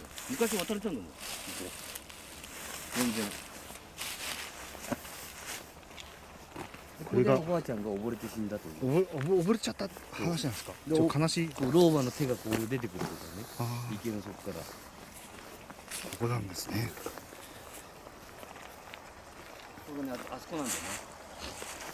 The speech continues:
Speaker 1: 手抜き、多分手抜きだよね。
Speaker 2: これが、えーと、取水ポンプのあれかな？
Speaker 1: うん。あ、そう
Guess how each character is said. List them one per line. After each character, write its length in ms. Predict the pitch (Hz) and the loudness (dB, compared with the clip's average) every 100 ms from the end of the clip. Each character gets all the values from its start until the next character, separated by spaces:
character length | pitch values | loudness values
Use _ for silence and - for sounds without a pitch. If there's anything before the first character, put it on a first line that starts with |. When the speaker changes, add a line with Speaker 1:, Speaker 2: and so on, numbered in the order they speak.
| - - - - - - - - - - - 107 | -2 0 0 -2 -4 -8 -10 -12 -12 -12 -12 -8
Speaker 1:
手 60 | |
抜 100 | 247 | -8
き、 60 | - | -6
多 120 | - | -6
分 80 | 190 | -6
手 100 | 117 | -6
抜 140 | 113 | -6
き 100 | 131 156 | -6 -6
だ 60 | |
よ 60 | 123 | -6
ね。 60 | 85 - - - - - - - - - - - - - - - - - - - - - - - - - - - - - - | -8 -12 -14 -14 -16 -14 -14 -14 -14 -14 -14 -16 -16 -14 -14 -14 -14 -14 -16 -16 -14 -14 -14 -16 -16 -14 -16 -14 -16 -14 -4
Speaker 2:
こ 100 | 143 | 0
れ 100 | 147 | 4
が、 240 | 147 143 135 - | 4 2 0 -4
え 60 | 123 | -4
ー 20 | |
と、 120 | 120 | -2
取 160 | - - | -2 -2
水 240 | - 147 | 2 2
ポ 160 | - 147 | 4 2
ン 80 | 131 | 2
プ 140 | - | -2
の 80 | 98 | -6
あ 40 | 95 | -6
れ 60 | 104 | -8
か 140 | - | -6
な？ 0 | |
Speaker 1:
う 20 | 107 | -6
ん。 0 | |
あ、 40 | 160 - - - - - - - - - - - - - - - - - - 95 95 85 80 - - - - - - - - - - - - - - | -8 -12 -16 -14 -14 -14 -16 -16 -16 -16 -16 -16 -18 -18 -18 -16 -16 -18 -16 -12 -12 -12 -16 -16 -16 -16 -18 -18 -18 -18 -18 -18 -18 -18 -18 -16 -16
そ 20 | |
う 40 | - | -12